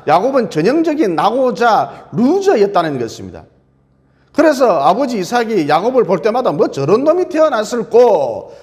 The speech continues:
쓸데없는 놈, 팔푼이 같은 놈." 그러면서 야곱에 대해서 아주 못마땅하게 생각했다는 것이죠.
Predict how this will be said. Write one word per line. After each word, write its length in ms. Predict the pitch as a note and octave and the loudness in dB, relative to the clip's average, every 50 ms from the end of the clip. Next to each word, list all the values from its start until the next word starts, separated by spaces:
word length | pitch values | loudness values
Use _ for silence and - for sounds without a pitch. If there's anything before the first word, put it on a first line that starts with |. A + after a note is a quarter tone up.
| - _ | -20 _
쓸데없는 720 | - - D#4 D4 - - F#4 D4+ G#3+ F3+ F#3+ A#3+ A#3 G3 | -6 -4 -4 -4 0 2 2 2 2 2 0 -2 -2 0
놈, 340 | F3+ A3+ C4 G#3+ E3 C#3+ C#3 | 0 2 2 0 0 -4 -4
팔푼이 440 | - D4 C#4+ C#4 - F4 E4 C#4+ A3 | -2 -2 -2 -2 -2 -2 -2 0 0
같은 400 | F#3 - - G3+ A#3+ A3+ G3 F3 | 0 0 0 0 -2 -2 0 0
놈." 500 | A3+ A#3+ A#3+ F#3+ C#3+ A#2+ A2 F2+ - - - _ _ _ _ _ _ _ _ _ _ _ _ _ _ _ _ _ _ _ _ _ _ _ | 2 2 2 0 -2 -4 -8 -12 -16 -20 -20 _ _ _ _ _ _ _ _ _ _ _ _ _ _ _ _ _ _ _ _ _ _ _
그러면서 460 | - D4+ E4 C4+ B3+ A#3 G3 A3+ F#3+ | 0 0 0 2 0 0 0 2 2
야곱에 380 | E3 D#3 F3+ G#3+ D4 D#4 D4 B3 | 2 2 2 2 2 2 2 2
대해서 280 | G3+ F#3+ G3+ F#3+ G3+ G3 | 2 0 0 -2 -2 -2
아주 220 | B3 C#4 C#4 B3+ | -2 0 0 -2
못마땅하게 800 | F#3 D#3 D3+ D#3+ E3+ G3 A#3 C4+ D4+ - E4 E4 E4 E4 E4 D4 | -2 -2 -2 -2 0 0 0 0 0 0 0 0 2 0 0 0
생각했다는 680 | A#3+ - B3 A3+ B3 A#3 A#3+ A#3+ B3 A#3 G3 E3 C#3+ B2+ | -2 -4 -6 -6 -4 -2 -2 -2 -2 -4 -6 -6 -6 -8
것이죠. 420 | A#2+ A#2+ - - - - - - | -10 -12 -14 -16 -20 -20 -20 -20